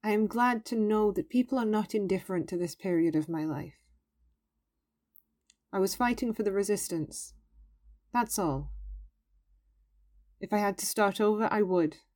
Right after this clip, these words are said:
because I have no regrets. And there you have it. Simone Seguin,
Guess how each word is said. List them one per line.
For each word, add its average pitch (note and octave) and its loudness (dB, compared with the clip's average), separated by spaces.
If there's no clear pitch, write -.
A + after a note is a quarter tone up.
because F#3 -4
I G3+ 4
have E3+ -2
no D#3+ 2
regrets. C#3+ -4
And A3 0
there B3 4
you B3+ 6
have F3 0
it. - -8
Simone A#3 0
Seguin, F3 -2